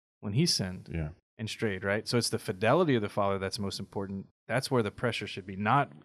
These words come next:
Speaker 1: in the results of the, of the kids.
Speaker 2: Hmm. That's good.
Speaker 1: Just,
Speaker 2: All right.
Speaker 1: just to those who are struggling, 'cause I know there's a lot of dads struggling right now with their, their kids.
Speaker 2: Yeah, it's not easy. No, I mean,
Speaker 1: Yeah.
Speaker 2: like, we're, look, all right, everyone has free will, but I, I think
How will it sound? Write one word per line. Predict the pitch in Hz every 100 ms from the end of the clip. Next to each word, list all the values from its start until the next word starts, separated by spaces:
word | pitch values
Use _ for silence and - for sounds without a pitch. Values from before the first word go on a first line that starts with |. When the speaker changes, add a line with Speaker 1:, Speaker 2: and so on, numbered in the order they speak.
| -
Speaker 1:
in | 113
the | 101
results | 98 101 101 -
of | 92
the, | -
of | 104
the | 92
kids. | - 120 - - _ _ _ -
Speaker 2:
Hmm. | 95 78 73 - _ _ _ _ _
That's | - -
good. | 92 101 92
Speaker 1:
Just, | 175
Speaker 2:
All | 110
right. | 113
Speaker 1:
just | 185
to | -
those | 135 117
who | - 98
are | 95 - _ _ _ _ _ _ _
struggling, | - 147 117 95
'cause | 104
I | 123
know | 139
there's | 120
a |
lot | 104 104
of | 98
dads | 98 95
struggling | - 104 95
right | 95
now | 92 92
with | 90
their, | 92 - _
their | 95
kids. | - 92 95
Speaker 2:
Yeah, | 143 190
it's | -
not | 156 131
easy. | 151 143 80
No, | 127 123
I |
mean, | 85 92
Speaker 1:
Yeah. | 90
Speaker 2:
like, | 98 -
we're, | 107 - _ _ _
look, | 123 120 - _ _ _ _
all | 98
right, | 104 - -
everyone | 98 107 95
has | 87
free | - - 90
will, | 104
but | 82 120
I, | 92 -
I | 92
think | 110